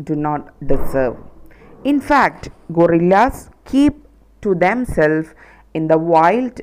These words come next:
and are very shy, gentle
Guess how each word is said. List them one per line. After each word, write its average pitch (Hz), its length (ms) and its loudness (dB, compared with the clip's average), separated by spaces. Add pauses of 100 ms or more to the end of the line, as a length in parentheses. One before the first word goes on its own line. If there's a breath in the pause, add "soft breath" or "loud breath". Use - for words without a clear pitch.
(120)
and 156 300 -2
are 156 260 0
very 170 440 -4
shy, 143 460 -2 (760 soft breath)
gentle 190 920 -4